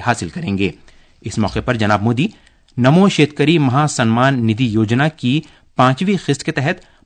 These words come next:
مہاراشٹر کے کسانوں کو تقریباً دو ہزار کروڑ روپے کے فائدے کی اضافی رقم بھی جاری کریں گے۔ جناب مودی زرعی بنیادی ڈھانچے کے تحت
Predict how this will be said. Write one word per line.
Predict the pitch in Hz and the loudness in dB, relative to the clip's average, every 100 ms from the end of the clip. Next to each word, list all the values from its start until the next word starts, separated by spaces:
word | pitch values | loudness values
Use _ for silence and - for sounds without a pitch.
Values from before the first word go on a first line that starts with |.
| - | -2
مہاراشٹر | 120 131 185 - | 0 2 0 -2
کے | - | -8
کسانوں | 175 110 113 147 | -6 -2 0 0
کو | - 135 | -2 -4
تقریباً | 117 - 123 127 135 - _ _ | -4 -4 -2 0 -2 -4 _ _
دو | 110 101 139 175 160 | -14 0 4 4 4
ہزار | 120 110 127 135 | 0 4 2 2
کروڑ | - 113 117 | -2 -2 0
روپے | 117 117 135 135 | -2 -2 -2 0
کے | 139 | -2
فائدے | 135 101 107 147 | -2 -2 -2 -2
کی | 147 - | -2 -4
اضافی | 113 123 135 120 | 0 -2 0 -2
رقم | 127 - | -2 -2
بھی | 98 104 | -2 -2
جاری | 120 104 | 0 0
کریں | 95 87 85 | 0 -4 -2
گے۔ | 95 80 - _ - _ - | -2 -4 -10 _ -20 _ -8
جناب | 101 101 101 | -2 0 0
مودی | 98 117 120 208 - _ _ - | 0 0 0 -4 -8 _ _ -6
زرعی | 117 143 196 | 0 2 2
بنیادی | 147 143 139 160 | 2 0 0 0
ڈھانچے | 120 117 180 | 0 -2 -4
کے | 170 | -4
تحت | 95 110 | -4 -6